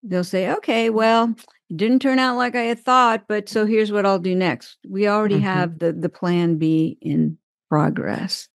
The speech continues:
Speaker 2: That's
Speaker 1: So,
Speaker 2: beautiful.
Speaker 1: yeah.
Speaker 2: And spot on, because we can't control what other people are gonna offer. And often what our perception of what we think we want from the situation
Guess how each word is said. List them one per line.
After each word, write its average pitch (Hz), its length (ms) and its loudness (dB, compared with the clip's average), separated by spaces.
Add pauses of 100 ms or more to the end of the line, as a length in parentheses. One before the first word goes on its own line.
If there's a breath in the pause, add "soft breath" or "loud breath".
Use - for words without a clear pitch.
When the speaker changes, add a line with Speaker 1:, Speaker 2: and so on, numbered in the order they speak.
(100)
Speaker 2:
That's 175 200 0
Speaker 1:
So, 165 60 -12
Speaker 2:
beautiful. 170 560 0 (400)
Speaker 1:
yeah. 151 140 -8
Speaker 2:
And 226 140 2
spot 220 360 0
on, 208 440 0
because 208 480 0
we 214 160 -2
can't 233 440 0
control 190 580 0
what 185 280 0
other 185 240 0
people 185 400 0
are 175 60 4
gonna 175 220 0
offer. 185 420 -2
And 240 240 0
often 226 640 2 (500 loud breath)
what 254 360 0
our 240 360 2 (420)
perception 269 600 0
of 214 160 -4
what 233 220 0
we 226 160 -2
think 269 460 -2
we 220 120 0
want 196 360 -2
from 226 180 -4
the 214 100 -2
situation 214 920 2